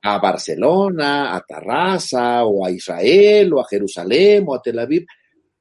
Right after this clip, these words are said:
Puedes viajar en el tiempo, puedes viajar a la época de Jesús, puedes conocer cuáles eran las costumbres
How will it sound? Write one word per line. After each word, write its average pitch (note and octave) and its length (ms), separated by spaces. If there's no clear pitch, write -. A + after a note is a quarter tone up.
Puedes A3+ 440
viajar F#3 580
en B2 160
el F#2 220
tiempo, - 480
puedes A3+ 300
viajar G3 460
a G#3 60
la D#3+ 120
época B2 380
de B2 100
Jesús, A#2 560
puedes F#3+ 360
conocer D3 680
cuáles G#3 380
eran F#3 200
las E3 200
costumbres F#3+ 1000